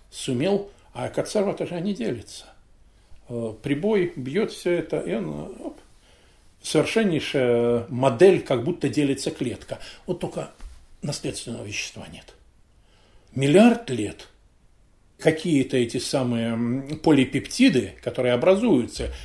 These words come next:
и там они болтаются, вдруг какой-то полипептид приобрёл свойства генезиса,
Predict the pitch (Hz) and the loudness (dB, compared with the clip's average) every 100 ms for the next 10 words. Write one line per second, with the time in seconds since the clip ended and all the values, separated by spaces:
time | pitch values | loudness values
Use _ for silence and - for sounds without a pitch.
0 | - 120 120 147 143 139 120 214 220 185 | -8 -2 2 2 2 0 4 4 8 8
1 | 113 - - - - _ _ _ _ 117 | 8 0 -10 -14 -16 _ _ _ _ -4
2 | 117 196 - 143 - 143 123 - 135 117 | 4 4 4 -2 0 0 0 -4 -2 -2
3 | 131 120 - 233 - - - - - 147 | -2 -6 -4 -4 -6 -20 -20 -12 -2 4
4 | 135 123 165 170 - 123 147 - 135 120 | 4 4 0 0 -4 -6 -6 -6 -6 -6
5 | 120 - - - _ _ _ - 131 139 | -8 -16 -20 -20 _ _ _ -8 -2 0
6 | 120 104 - - - | 0 -4 -8 -10 -10